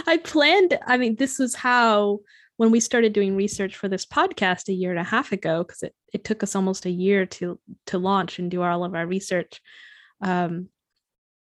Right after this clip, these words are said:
when I started looking to see what kind of resources was out there to help people write diversely, your book,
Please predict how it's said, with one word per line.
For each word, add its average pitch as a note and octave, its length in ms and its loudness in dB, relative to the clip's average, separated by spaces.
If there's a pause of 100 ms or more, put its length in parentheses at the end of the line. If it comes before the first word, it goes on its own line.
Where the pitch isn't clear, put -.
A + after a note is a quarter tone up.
(120)
when G#3+ 180 4
I G#3 80 4
started G3+ 340 2
looking G#3 300 0
to F#3 80 0
see F#3 300 -2
what F3+ 180 -4
kind F#3+ 160 -4
of F3+ 80 -4
resources F3+ 600 -4
was E3 120 -8
out A3+ 300 0
there E3 400 -2
to F#3 120 -6
help F#3 260 -4
people F3 420 -4
write G3 480 2 (100)
diversely, F3+ 840 -4 (580)
your F#3+ 640 4
book, B3+ 640 0